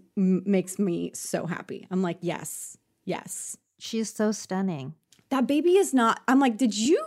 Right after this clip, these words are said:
Speaker 1: genetically engineer this baby's face? 'Cause it's truly perfect."
Speaker 2: Or did you just, like, choose Kanye 'cause you knew that you guys would make really beautiful babies? Guess what you did?
Speaker 1: You did. You, all your, all your children are, like,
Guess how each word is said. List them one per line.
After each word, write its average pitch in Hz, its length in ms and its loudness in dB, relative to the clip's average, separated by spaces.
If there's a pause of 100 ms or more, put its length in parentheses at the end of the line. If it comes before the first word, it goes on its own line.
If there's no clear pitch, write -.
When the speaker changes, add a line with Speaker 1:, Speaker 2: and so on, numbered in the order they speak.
(560)
Speaker 1:
genetically 233 680 4
engineer 190 540 4
this 180 160 0
baby's 170 460 -2
face? 165 320 0
'Cause 226 180 2
it's 247 320 0
truly 294 400 2
perfect." - 640 -4 (480)
Speaker 2:
Or 226 140 0
did 247 160 0
you 247 160 0
just, 277 240 2
like, 302 240 -2
choose 214 400 2
Kanye 180 520 0
'cause 190 260 -2
you 170 120 0
knew 160 260 -2
that - 200 -4
you 160 80 -2
guys - 420 -6
would 180 160 -8
make 165 300 -6
really - 320 -8
beautiful - 380 -12
babies? 180 640 -8 (340)
Guess 202 280 -4
what 185 200 -8
you 180 60 -6
did? - 300 -12 (540)
Speaker 1:
You 170 180 -6
did. - 220 -12 (180)
You, 175 220 -4
all 185 160 2
your, 196 240 -4 (100)
all 220 180 4
your 220 140 2
children 165 480 -4
are, 156 80 -4
like, 156 420 -6